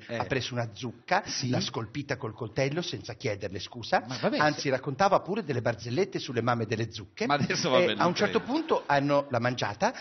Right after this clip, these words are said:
Speaker 1: Sì.
Speaker 2: e hanno iniziato a cadergli gli arti,
Speaker 1: Ma
Speaker 2: le
Speaker 1: no.
Speaker 2: braccia, poi le gambe.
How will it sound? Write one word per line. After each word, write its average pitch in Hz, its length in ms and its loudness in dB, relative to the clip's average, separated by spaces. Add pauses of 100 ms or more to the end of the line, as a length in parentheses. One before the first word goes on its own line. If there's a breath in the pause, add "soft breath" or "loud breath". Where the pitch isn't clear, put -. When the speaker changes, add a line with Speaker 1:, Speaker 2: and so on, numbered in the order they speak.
Speaker 1:
Sì. - 140 -4
Speaker 2:
e 160 80 6
hanno 151 140 6
iniziato 151 340 -2
a 139 40 -4
cadergli 120 480 -2
gli 117 100 -2
arti, 95 440 -6
Speaker 1:
Ma 120 140 -4
Speaker 2:
le 147 80 2
Speaker 1:
no. - 20 4
Speaker 2:
braccia, 135 440 0
poi 127 180 0
le 113 100 2
gambe. 113 400 -4